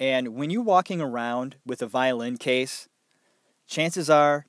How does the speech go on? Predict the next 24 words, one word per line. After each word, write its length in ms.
you're 100
probably 560
gonna 240
get 140
picked 260
on. 220
It's 280
just 300
the 80
way 160
it 80
is. 280
So 400
I 120
could 360
relate 480
to 100
little 240
Jimmy 460
because, 280
you 80
know 80
what, 160
Jim? 360